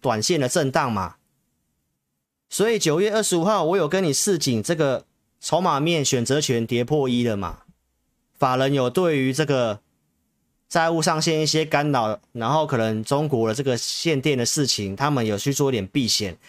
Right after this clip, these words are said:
所以我告诉你会震荡，而且偏弱嘛。这是在周六告诉你的啊，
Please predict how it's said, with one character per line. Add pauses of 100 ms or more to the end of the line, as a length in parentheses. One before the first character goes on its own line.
(120)
所
以
我
告
诉
你
会
震
荡，
而
且
偏
弱
嘛。 (2500)
这
是
在
周
六
告
诉
你
的
啊，